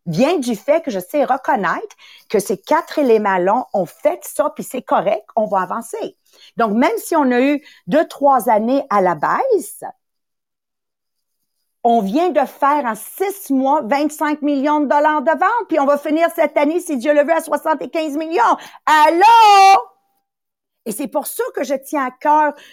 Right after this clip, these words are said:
que, que vous, vraiment, ce week-end, vous travaillez et vous vous dites, « Quel est mon vrai centre ?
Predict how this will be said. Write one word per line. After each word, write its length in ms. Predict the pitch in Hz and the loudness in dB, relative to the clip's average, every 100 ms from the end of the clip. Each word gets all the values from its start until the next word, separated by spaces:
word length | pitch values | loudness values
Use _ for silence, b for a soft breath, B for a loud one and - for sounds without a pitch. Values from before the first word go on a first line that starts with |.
| B _ | B _
que, 260 | 254 233 - | -2 -2 -2
que 160 | 254 | -2
vous, 500 | 240 190 233 214 208 | -2 -4 -6 -6 -6
vraiment, 480 | 254 294 339 320 330 | -4 0 0 0 -6
ce 120 | 330 262 | -4 -6
week-end, 440 | 233 226 285 277 | -4 -6 -4 -4
vous 100 | 220 | -8
travaillez 640 | 214 - 233 233 226 277 269 b b - | -10 -6 -2 -2 -2 -8 -10 b b -4
et 80 | 220 | -2
vous 120 | 220 | -2
vous 140 | 220 | -6
dites, « 240 | 202 302 - | -6 -8 -10
Quel 340 | - 587 494 415 453 | -6 -2 0 2 0
est 80 | |
mon 140 | 302 254 | 0 -2
vrai 320 | 202 220 294 | -4 -8 -8
centre ? 540 | - 302 349 254 - | -6 -8 -8 -12 -18